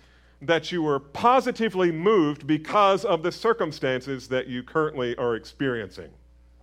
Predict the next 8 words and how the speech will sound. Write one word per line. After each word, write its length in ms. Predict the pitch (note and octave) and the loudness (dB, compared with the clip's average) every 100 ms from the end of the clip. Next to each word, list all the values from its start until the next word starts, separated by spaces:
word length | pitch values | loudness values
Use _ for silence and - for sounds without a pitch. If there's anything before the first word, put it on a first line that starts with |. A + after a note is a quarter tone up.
| _ _ _ _ F2+ | _ _ _ _ -18
Joy, 500 | - C#3 G3+ G3+ A#2 | -4 2 4 4 2
however, 520 | A2+ G#2 G#2 G#2 G2+ - _ _ _ _ _ _ _ _ _ | -2 -6 -8 -12 -14 -18 _ _ _ _ _ _ _ _ _
comes 460 | - D3 C3+ B2 - | -4 0 0 -2 -12
from 440 | - A#2 A2+ A2 - | -8 -6 -6 -10 -14
the 80 | |
s-, 240 | G2+ - - | -16 -16 -20
rock-solid, 1500 | A#2+ B2+ G3+ B3+ - - - _ - - F3+ F3 D#3 D#3 D#3 | -6 4 4 4 -2 -20 -20 _ -18 -2 2 4 2 0 -4
eternal 800 | - - - - G3 F#3+ D3 A2 | -12 -12 -16 0 2 4 2 -2